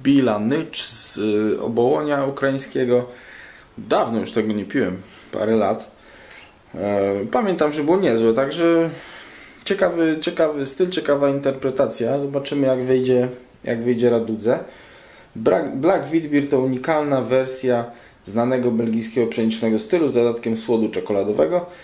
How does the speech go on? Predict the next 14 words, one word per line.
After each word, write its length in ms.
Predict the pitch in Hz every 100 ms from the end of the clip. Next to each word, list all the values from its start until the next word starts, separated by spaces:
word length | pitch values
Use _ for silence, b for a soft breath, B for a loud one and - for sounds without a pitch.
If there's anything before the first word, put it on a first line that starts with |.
| B B
orzeźwiające, 640 | 185 190 151 151 151 151
lekkie 420 | 131 135 135 -
i 60 | 117
cytrusowe 580 | 113 110 110 110 120 113
dzięki 340 | 113 113 113
użyciu 300 | 113 113 117
skórki 400 | 110 - 127 113
pomarańczy, 580 | 110 110 113 160 160 127
kolendry 440 | - 117 123 113
i 80 | 107
chmielu 320 | - 123 110
wakatu, 680 | 104 107 - 101 92 170 277 - B B - -
czyli 200 | - 104
nowozelandzki, 840 | 110 113 117 107 107 107 - -